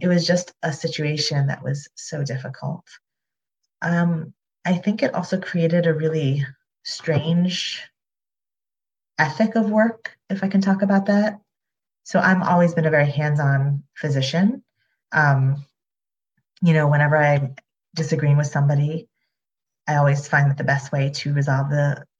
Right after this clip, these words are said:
disagreement of a patient is that let's go see the patient together, right? Because then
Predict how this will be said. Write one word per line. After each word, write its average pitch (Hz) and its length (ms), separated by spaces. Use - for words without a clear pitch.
disagreement 147 480
of 135 80
a 131 40
patient 143 240
is 151 60
that 165 120
let's 202 140
go 262 80
see 226 160
the 196 100
patient 156 340
together, 139 440
right? 190 240
Because 196 240
then 160 380